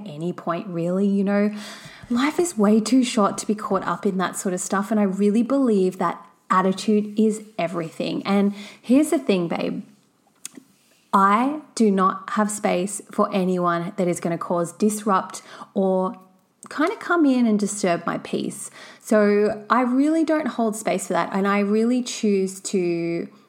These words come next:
not be open to that anymore. I am no longer available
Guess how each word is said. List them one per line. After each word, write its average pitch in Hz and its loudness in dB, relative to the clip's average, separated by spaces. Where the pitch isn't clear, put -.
not 254 2
be 381 4
open 269 2
to 208 2
that 180 -2
anymore. 165 -2
I 185 0
am 208 4
no 214 4
longer 285 4
available 202 0